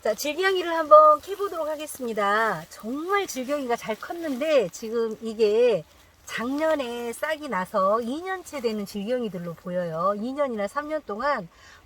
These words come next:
뿌리가 그대로 살아있다가 봄이 되면 다시 새싹이 나오더라고요. 가을에는 요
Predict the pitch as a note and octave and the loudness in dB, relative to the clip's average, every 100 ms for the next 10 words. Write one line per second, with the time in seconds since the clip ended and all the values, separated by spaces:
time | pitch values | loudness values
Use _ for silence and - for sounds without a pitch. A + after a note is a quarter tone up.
0 | - F4+ F#4+ A#3+ G#3 A3+ G#3+ F3+ - G3 | -12 -8 -2 0 2 2 0 -6 -12 -4
1 | B3 A#3+ - D#4+ F4+ C#4 - F#3+ F3+ F3 | -2 -2 -6 -2 -2 -2 -4 -4 -2 -2
2 | F#3+ - A3 A3+ F#3+ F3 - F3 G#3+ - | -2 -2 -4 -2 -4 -4 -10 -12 -12 -12
3 | C#4 D#4+ C#4 F3+ F3+ G3+ G3 E3+ E3 G#3+ | -6 -4 -4 0 2 2 -2 -4 0 2
4 | D4 - - - - - - A#3+ C#4+ E4+ | 2 0 -18 -20 -20 -20 -4 4 4 4
5 | E4 D#4 D#4+ D#4+ D#4 - G#3+ C4+ C#4+ | -2 -2 -4 -4 -6 -8 -4 0 2